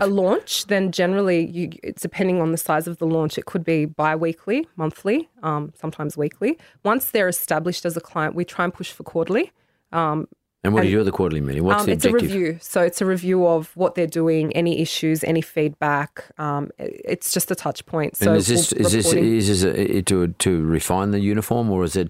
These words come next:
Speaker 2: to just, just, uh,
Speaker 1: Oh, look,
Speaker 2: just
Speaker 1: we,
Speaker 2: be in
Speaker 1: we do
Speaker 2: touch?
Speaker 1: a review once a year on
Speaker 2: Yeah.
Speaker 1: uniform. I think we'll take feedback through the year, but you don't wanna change it that often.
Speaker 2: Yeah.
Speaker 1: Um, so we, we'll do a big review and overhaul if we need to yearly and introduce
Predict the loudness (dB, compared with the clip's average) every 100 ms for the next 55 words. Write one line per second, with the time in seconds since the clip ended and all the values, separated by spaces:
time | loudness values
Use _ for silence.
0 | 0 2 2 0 0 0 0 -4 -12 -6
1 | -4 -4 _ -8 0 2 4 4 4 4
2 | 4 4 4 4 2 2 2 0 -2 0
3 | 0 -2 -2 0 0 2 2 2 2 0
4 | 0 0 0 0 -6 -6 -18 -12 -2 0
5 | 0 0 -2 -2 -2 0 -4 -4 -4 -2
6 | -2 -2 0 0 2 0 -2 -2 -2 -2
7 | -2 -2 -2 -4 -8 _ 0 0 0 -6
8 | -12 -2 2 2 0 -4 -2 0 0 0
9 | 0 0 -2 0 2 2 2 0 -2 -2
10 | 0 0 0 0 0 -2 -10 -12 -4 0
11 | 2 2 2 -2 -4 -2 -2